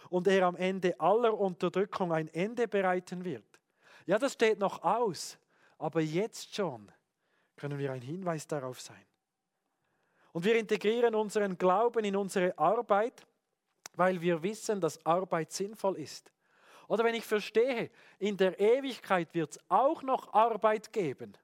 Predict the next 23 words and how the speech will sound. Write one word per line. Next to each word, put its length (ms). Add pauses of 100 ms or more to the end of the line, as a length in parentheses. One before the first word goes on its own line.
(400)
dann 160
sagt 400
mir 140
doch 240
das, 520 (300)
dass 260
Arbeit 600
heute 480
schon 220
sinnvoll 540
ist. 420 (1200)
Weil 120
es 100
wird's 160
in 100
der 120
Ewigkeit 540
ja 100
auch 220
noch 200
geben. 400 (2500)
Gleichzeitig 880
aber 500